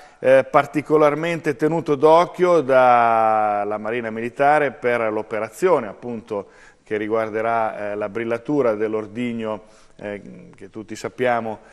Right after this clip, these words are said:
che cosa ha combinato la, la settimana scorsa, e il mare sarà, le condizioni meteo marine saranno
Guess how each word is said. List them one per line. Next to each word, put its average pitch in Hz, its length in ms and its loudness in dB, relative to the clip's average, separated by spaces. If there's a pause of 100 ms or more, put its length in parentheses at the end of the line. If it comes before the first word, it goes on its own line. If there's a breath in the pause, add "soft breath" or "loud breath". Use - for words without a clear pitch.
(160 loud breath)
che 113 140 -10
cosa 127 280 -2
ha - 20 -8
combinato 135 540 -4
la, 127 140 -2 (160)
la 123 180 -8
settimana 160 540 -6
scorsa, 143 540 -2
e 123 120 -8
il 123 160 -8
mare 120 340 -4
sarà, 117 320 -2
le 104 120 -6
condizioni 117 500 -6
meteo 120 260 -8
marine 120 320 -2
saranno 117 380 -8